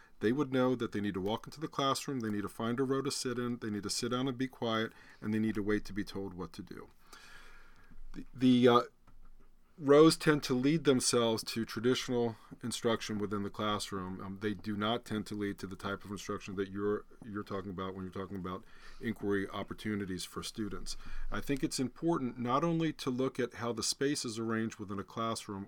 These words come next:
or a school, but also how the instruction coincides with that space. Because remember, kids sitting in groups doing the exact same thing that they did in rows is not innovation, and that's not an effective thing. So you want,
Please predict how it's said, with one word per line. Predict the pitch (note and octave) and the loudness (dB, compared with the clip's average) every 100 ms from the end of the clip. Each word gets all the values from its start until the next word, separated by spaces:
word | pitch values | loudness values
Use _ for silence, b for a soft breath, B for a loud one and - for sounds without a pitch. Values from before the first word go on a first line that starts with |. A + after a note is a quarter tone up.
| - | -6
or | B2 B2+ | -4 -2
a | |
school, | A2+ - E3 D3 G#2+ - B B B | -4 -4 -2 0 -2 -4 B B B
but | A2 | 2
also | A2 A#2 A#2+ G#2 | 2 2 0 0
how | G#2+ | -2
the | G2+ A2 G#2+ | 0 -2 -2
instruction | G2+ - A2 - G#2 | -4 -2 -2 -2 -6
coincides | - G#2+ G#2 - G2+ G2+ - | -4 -4 -4 -4 -4 -4 -4
with | G#2 F2 | -6 -6
that | F#2 - | -6 -6
space. | - G2 E2+ - B B B B | -6 -6 -6 -8 B B B B
Because | A2 A2+ G2+ | -2 0 2
remember, | A#2+ C#3 C#3 G2 - b b b b b b - | 4 6 4 2 -2 b b b b b b -4
kids | - D#3+ D#3+ | 2 2 2
sitting | - D#3+ D3+ C#3+ | 2 4 4 4
in | B2+ | 2
groups | A#2 C3+ A#2 - | 6 4 4 0
doing | B2 A#2 A2 | 0 0 2
the | G#2+ | 0
exact | F#2+ A2+ B2+ C3 | 0 2 2 2
same | - C3 B2+ | 0 0 0
thing | - A#2+ A2+ | -2 0 -2
that | G#2 | -2
they | G#2+ | -2
did | G2+ A2+ G#2+ | 0 0 0
in | G#2 | 0
rows | A2+ A2+ G#2 G2 - b b - | 2 2 2 0 -4 b b -6
is | G2 | -4
not | G#2+ A2 A#2+ A#2 | 0 2 4 4
innovation, | A2 G2+ G2+ F#2 F#2+ F2 G2 | 2 2 2 0 -6 -10 -6
and | G2 | -6
that's | F#2+ | -4
not | A2 G#2 | -2 0
an | A2 G#2 | 0 -2
effective | F#2+ G2 - F#2 | -4 -6 -6 -10
thing. | - A2+ G2+ F2+ | -6 -4 -4 -4
So | - | -6
you | G2 | -6
want, | G#2 B2 | -2 -2